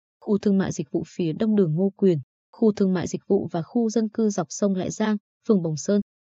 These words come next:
khu đô thị Nam sông Lại Giang, phường Hoài Đức, khu đô thị Phú Mỹ Lộc, phường Tam Quan, với quy mô trên bảy mươi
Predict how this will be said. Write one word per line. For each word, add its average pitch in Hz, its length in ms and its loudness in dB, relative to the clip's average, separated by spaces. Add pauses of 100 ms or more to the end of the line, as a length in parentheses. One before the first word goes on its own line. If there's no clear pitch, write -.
khu 269 160 2
đô 262 180 8
thị 247 140 -2
Nam 240 240 0
sông 220 220 -2
Lại 202 160 -2
Giang, 214 280 0 (320)
phường 240 180 6
Hoài 208 240 2
Đức, 277 160 2 (280)
khu 226 140 2
đô 208 220 6
thị - 120 -4 (100)
Phú 185 180 -2
Mỹ 202 120 -2
Lộc, 269 180 2 (280)
phường 208 180 4
Tam 247 200 -2
Quan, 233 280 0 (280)
với 226 160 4
quy 302 180 2
mô 285 260 4
trên 233 220 0
bảy 185 140 0
mươi 175 140 -4